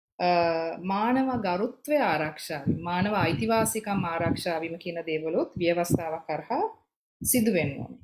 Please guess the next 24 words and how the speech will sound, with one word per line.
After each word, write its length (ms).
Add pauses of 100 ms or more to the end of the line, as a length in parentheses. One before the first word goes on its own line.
කෙටිම 360
කියනවා 400
නම් 200 (1080)
පොදු 340
බලය 420 (580)
සැම 340 (140)
විටම 340 (640)
ක්‍රියාත්මක 640
විය 200
යුත්තේ 480 (100)
සමාජ 520
සුබ 260
සාධනය 520
සඳහා. 400 (560)
යම්කිසි 480 (160)
පුද්ගලයෙක්ගේ 640
සුබ 180
සාධනය 400
සඳහාවත්, 680 (420)
දේශපාලන 680
පක්ෂයක 440
සුබ 180
සාධනය 480
සඳහාවත් 680